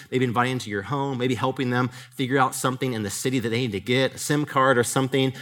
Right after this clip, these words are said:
a way to bless them, I'd just love you to email mobilization at northwaychurch dot com. And we're trying to put together a team of people so that we're so ready. Like, the minute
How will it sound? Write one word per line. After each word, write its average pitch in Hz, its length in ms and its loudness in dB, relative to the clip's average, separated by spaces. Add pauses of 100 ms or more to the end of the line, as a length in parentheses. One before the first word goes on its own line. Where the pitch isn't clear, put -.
(120)
a - 40 -4
way 127 140 6
to 123 60 4
bless 113 400 0
them, 135 180 2
I'd 143 80 2
just 180 160 -2
love 135 140 4
you 127 80 4
to 117 180 0
email 117 240 2
mobilization 110 760 4
at 101 100 -2
northwaychurch 107 600 -2
dot - 140 -2
com. 110 220 4
And 113 100 2
we're 139 60 6
trying 147 200 4
to - 60 4
put - 240 -4
together 135 400 2 (260)
a - 60 -10
team 135 220 0
of 123 60 -4
people 135 260 2
so - 140 -2
that 117 80 2
we're 123 140 4
so 127 380 4
ready. 113 340 6
Like, 101 180 -2
the 120 80 2
minute 127 440 6